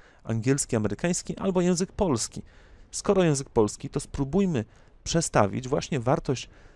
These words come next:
tej zmiennej L C time names na zupełnie inną. Żeby przestawić, musimy ją ustawić po prostu set. I następnie tutaj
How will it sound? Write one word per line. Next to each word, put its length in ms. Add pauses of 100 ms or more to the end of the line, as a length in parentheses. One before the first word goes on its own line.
(120)
tej 160
zmiennej 520
L 160
C 140
time 540
names 540 (440)
na 120
zupełnie 480
inną. 420 (460)
Żeby 240
przestawić, 420
musimy 220
ją 60
ustawić 360
po 40
prostu 240
set. 400 (1800)
I 60
następnie 540 (460)
tutaj 300